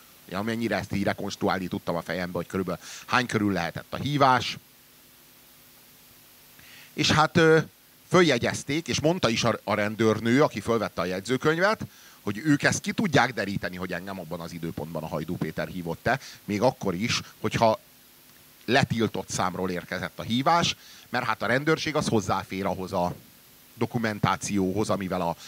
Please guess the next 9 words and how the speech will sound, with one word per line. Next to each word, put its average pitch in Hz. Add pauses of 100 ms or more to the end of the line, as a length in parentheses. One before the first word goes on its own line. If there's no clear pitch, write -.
(160)
Vodafone, 123
vagy 90
a 80
Pannon, 123
vagy 92
a 87
faszom, 95 (100)
mi 92
az, 82